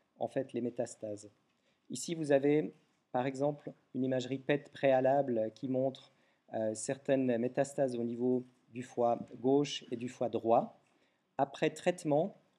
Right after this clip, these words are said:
on a une bonne réponse en fait au niveau du marqueur C E A chez ce patient. Et on a une réponse totale au niveau des métastases qui était,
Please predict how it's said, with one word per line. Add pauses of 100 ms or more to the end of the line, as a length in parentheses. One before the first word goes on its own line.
on
a
une
bonne
réponse (120)
en
fait
au
niveau
du
marqueur
C
E
A (240)
chez
ce
patient. (640)
Et
on
a
une
réponse (100)
totale
au
niveau
des
métastases
qui
était,